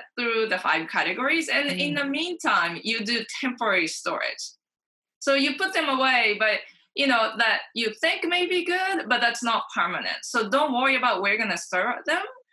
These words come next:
Speaker 1: because as you can see, like,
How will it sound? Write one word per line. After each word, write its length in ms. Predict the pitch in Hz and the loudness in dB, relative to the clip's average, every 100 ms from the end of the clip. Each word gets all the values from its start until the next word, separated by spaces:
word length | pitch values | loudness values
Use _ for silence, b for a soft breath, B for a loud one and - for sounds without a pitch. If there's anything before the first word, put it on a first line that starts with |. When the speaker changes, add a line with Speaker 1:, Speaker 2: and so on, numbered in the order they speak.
| B B | B B
Speaker 1:
because 540 | - 262 277 254 240 - - _ _ - | -4 0 2 4 2 -2 -12 _ _ 0
as 200 | 254 254 | 0 2
you 120 | 339 | 0
can 160 | 359 285 | 0 -4
see, 560 | 285 277 277 262 254 240 | -2 0 2 2 2 2
like, 200 | 233 | 2